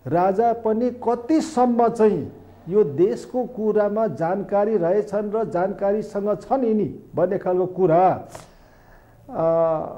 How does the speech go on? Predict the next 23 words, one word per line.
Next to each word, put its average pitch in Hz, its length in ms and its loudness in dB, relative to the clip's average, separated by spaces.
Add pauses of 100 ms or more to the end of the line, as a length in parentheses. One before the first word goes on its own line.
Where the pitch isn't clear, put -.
(400)
बिपी 185 500 -2
कोइरालालाई 196 1000 2
जेल, 170 460 2
अ, 214 40 -8 (1080)
दबाई 170 220 2
पानी 190 300 2
गर्न 185 300 0
पठाइसकेपछि, 180 1500 -2 (260)
अ, - 1200 -8 (140)
क्याप्टन 190 560 2 (760)
यज्ञबहादुर 185 760 4
र 220 380 0 (240)
मन-, 170 460 -2
उस 143 200 -12
मिश्रलाई, 190 400 0
दुईजनालाई 185 540 2 (320)
मारेको 254 680 2
कुरा 254 340 4
राजाले 208 500 2
मारिसकेपछि 214 880 0
मात्रै 247 200 2
थाहा 202 240 2
पाए 196 300 4